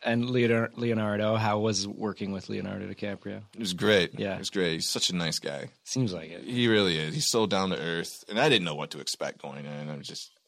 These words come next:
Speaker 1: Yeah, how
Speaker 2: "What's
Speaker 1: would
Speaker 2: this
Speaker 1: you?
Speaker 2: gonna be like?" You know,
Speaker 1: Right.
Speaker 2: "These guys gonna chew my head off? What's gonna happen?"
Speaker 1: <laughs> Just from the minute they meet you.
Speaker 2: <laughs> Just, yeah,
Speaker 1: Wrong
Speaker 2: right away.
Speaker 1: movie. No.
Speaker 2: <laughs> Yeah.
Speaker 1: No.
Speaker 2: Fresh meat.
Speaker 1: <laughs> You will learn.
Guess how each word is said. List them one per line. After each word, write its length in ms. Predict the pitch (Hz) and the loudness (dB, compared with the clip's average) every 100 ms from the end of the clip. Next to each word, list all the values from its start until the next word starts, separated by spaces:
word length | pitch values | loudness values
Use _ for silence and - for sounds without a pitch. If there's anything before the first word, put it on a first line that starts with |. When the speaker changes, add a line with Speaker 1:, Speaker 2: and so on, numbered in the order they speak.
| _ | _
Speaker 1:
Yeah, 120 | - 98 | -8 -4
how 120 | - | -2
Speaker 2:
"What's 100 | 214 | 0
Speaker 1:
would 60 | 233 | 0
Speaker 2:
this 80 | 98 | 0
Speaker 1:
you? 80 | |
Speaker 2:
gonna 160 | 82 64 | -2 -6
be 240 | - 92 | -4 -4
like?" 400 | 80 69 69 - | -2 -6 -8 -10
You 100 | - | -8
know, 320 | 80 78 78 - | -6 -4 -6 -6
Speaker 1:
Right. 240 | 107 101 | -6 -6
Speaker 2:
"These 140 | 90 90 | -6 -4
guys 140 | 80 | -4
gonna 260 | 80 65 57 - | -6 -10 -10 -6
chew 200 | - 92 | -4 -4
my 120 | 71 | -6
head 220 | - 92 | -6 -6
off? 240 | 101 101 | -6 -4
What's 140 | 92 - | -2 0
gonna 140 | 85 | -2
happen?" 600 | 80 - - - - 190 - - - - - - | -2 0 0 0 -2 -4 -6 -14 -14 -18 -16 -4
Speaker 1:
<laughs> 160 | 196 - | -4 0
Just 340 | - 180 - | 4 4 4
from 180 | 202 160 | 0 0
the 100 | 139 | 0
minute 300 | 123 127 127 | 0 0 0
they 120 | 123 | 0
meet 280 | 123 123 113 | 0 -2 -2
you. 60 | 120 | -2
Speaker 2:
<laughs> 180 | - 175 | 0 2
Just, 420 | - 156 156 - | 8 10 8 8
yeah, 180 | 233 - | 8 10
Speaker 1:
Wrong 80 | 160 | 12
Speaker 2:
right 320 | 240 - 208 | 12 12 12
away. 260 | 202 214 359 | 12 12 12
Speaker 1:
movie. 320 | 381 240 220 196 | 12 12 10 12
No. 340 | 208 320 262 359 | 12 12 12 10
Speaker 2:
<laughs> 80 | - | 10
Yeah. 140 | 311 147 | 10 10
Speaker 1:
No. 400 | 185 196 156 127 | 12 12 12 8
Speaker 2:
Fresh 500 | - 175 196 180 113 | 4 2 4 6 4
meat. 220 | 104 85 165 | 4 4 6
Speaker 1:
<laughs> 100 | - | 8
You 200 | 170 151 | 10 8
will 140 | 123 101 | 6 2
learn. 480 | 110 139 131 107 | 2 4 2 0